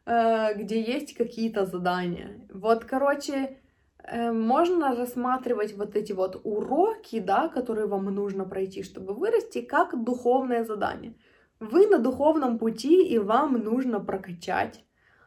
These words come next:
э, ну, какой-то навык, чтобы перейти на следующий уровень, скажем так. Вот. Для тех из вас, кто играет в видеоигры, это, этот пример будет понятен, наверно.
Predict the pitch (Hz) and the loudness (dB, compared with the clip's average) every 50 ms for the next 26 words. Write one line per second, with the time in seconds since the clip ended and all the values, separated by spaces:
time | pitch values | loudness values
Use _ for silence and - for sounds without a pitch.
0 | _ _ _ _ - 185 180 180 180 180 175 175 175 175 - - - - - 50 | _ _ _ _ -10 -8 -6 -4 -4 -4 -4 -4 -4 -6 -10 -12 -12 -14 -14 -14
1 | - - - - _ - - - - - - - 50 - - 208 196 196 185 175 | -16 -18 -18 -20 _ -20 -20 -20 -20 -20 -20 -20 -20 -16 -12 -8 -4 -2 0 0
2 | 170 160 165 - - _ _ _ - _ - - 202 190 - 240 233 214 220 - | -2 -2 -4 -10 -20 _ _ _ -20 _ -6 -6 -6 0 8 8 8 8 8 4
3 | 202 190 185 196 220 285 370 415 392 294 262 - - - 240 226 214 196 175 220 | 0 0 2 2 2 4 6 6 4 4 0 -4 -4 -4 -2 -2 -2 -4 -4 -4
4 | 208 185 190 185 - 277 285 247 226 - 185 196 214 196 180 - - - - - | -6 -6 -6 -8 -8 -8 -8 -8 -8 -4 -2 -2 -2 -2 -4 -8 -10 -12 -12 -10
5 | - 220 208 196 170 165 160 - - - - - _ _ _ - 80 - 87 87 | -6 0 0 2 2 2 -2 -2 -10 -12 -16 -18 _ _ _ -8 -6 -6 -6 -8
6 | 87 90 - - - - - - _ _ _ _ _ _ _ _ _ _ _ _ | -10 -6 -4 -6 -6 -6 -10 -20 _ _ _ _ _ _ _ _ _ _ _ _
7 | _ _ _ _ _ _ _ _ _ _ _ _ _ _ _ _ _ _ _ 208 | _ _ _ _ _ _ _ _ _ _ _ _ _ _ _ _ _ _ _ -12
8 | 202 190 175 156 160 - - 180 180 202 220 220 302 330 311 302 269 233 220 233 | -8 -4 -4 -4 -6 -6 -10 -10 -4 -4 -4 0 0 0 2 2 -2 0 4 4
9 | 233 233 233 - - - 214 202 202 202 196 196 180 190 185 180 180 185 175 180 | 4 4 2 -4 -6 -4 -4 -2 0 0 -2 -2 -2 -6 -10 -8 -6 -2 -2 0
10 | 175 180 190 254 330 359 269 226 202 196 190 185 196 196 - 220 190 175 - - | 0 0 0 0 0 0 0 -2 0 0 0 -2 -2 -4 -4 -4 -4 -4 -4 -4
11 | 202 226 220 214 190 190 - - - _ _ - 190 190 185 196 240 285 285 226 | -4 -4 -4 -6 -8 -8 -12 -18 -20 _ _ -4 -2 -2 0 0 -2 -2 -2 0
12 | 196 190 202 190 196 185 - - 185 180 175 165 - 170 - - - - - - | 0 0 0 0 -4 -6 -4 -4 -2 -2 -2 -4 -4 -6 -10 -12 -12 -10 -10 -10
13 | - - - - - | -12 -12 -12 -14 -16